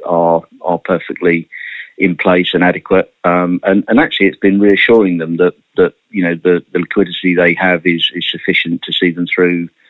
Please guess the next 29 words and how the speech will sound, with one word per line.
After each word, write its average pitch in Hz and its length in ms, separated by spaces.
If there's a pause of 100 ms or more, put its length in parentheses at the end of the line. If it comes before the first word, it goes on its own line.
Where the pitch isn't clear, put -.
(360)
you 87 80
know, 85 60
hopefully 92 420
even 87 260
the, 87 220
the, 82 140 (180)
the - 80
deepest 95 400
crisis, 95 560 (100)
and 95 140
then 95 140
making 98 340
sure 98 260
that 95 140
they're 101 180
comfortable 95 880 (140)
and, 95 340
and 92 360
confident 95 560
that, 95 180 (160)
that 95 160 (160)
we've, 98 320 (240)
you 98 140
know, 90 200 (100)
uh, 92 280 (120)
assisted 98 460
them 101 120
appropriately. - 640
So 95 260